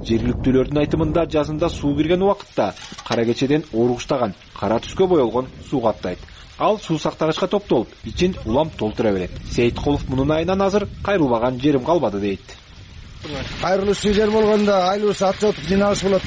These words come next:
Speaker 2: Э, ошондо айтабыз, эми көрүп эле атат, билип эле атат, эми Жумгал ичинде ооз бар. Анын жетекчилери деле билет.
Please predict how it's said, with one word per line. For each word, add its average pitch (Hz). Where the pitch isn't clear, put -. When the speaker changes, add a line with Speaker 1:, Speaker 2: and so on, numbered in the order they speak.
Speaker 2:
Э, 139
ошондо 190
айтабыз, 180
эми 165
көрүп 226
эле 233
атат, 220
билип 214
эле 226
атат, 208
эми 165
Жумгал 190
ичинде 185
ооз 190
бар. 170
Анын 180
жетекчилери 185
деле 180
билет. 165